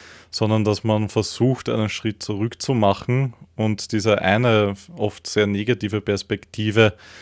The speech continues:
auf mehrere aufzubrechen und schauen, welcher der beste Weg ist. Das ist so das, was ich am meisten gelernt hab. Und am, am wichtigsten, würd ich sagen. Weil es war auch so ein Moment, wo ich selber,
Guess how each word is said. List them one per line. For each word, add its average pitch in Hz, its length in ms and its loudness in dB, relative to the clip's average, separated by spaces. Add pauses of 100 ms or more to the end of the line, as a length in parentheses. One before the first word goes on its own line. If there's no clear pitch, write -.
(300)
auf 107 340 2
mehrere 101 440 2
aufzubrechen 104 800 -2
und 104 240 -4
schauen, 95 400 2
welcher 92 580 0
der 90 240 -2 (100)
beste 85 520 -6 (240)
Weg 85 380 -6
ist. - 400 -12
Das - 240 -12
ist 87 140 -8
so - 100 -10
das, 85 200 -10
was - 200 -12
ich 85 200 -12
am 82 260 -10 (200)
meisten - 340 -10
gelernt - 320 -12
hab. 87 100 -14 (1900)
Und 92 180 -10
am, 90 240 -2 (100)
am 90 120 -6
wichtigsten, 90 600 -10 (840)
würd 98 140 -2
ich 90 60 -2
sagen. 90 280 -2 (480)
Weil 104 100 4
es 92 140 0
war 101 160 6
auch 95 140 2
so 104 180 0
ein 98 100 0
Moment, 98 420 0
wo 98 100 0
ich 92 80 -4
selber, 104 440 2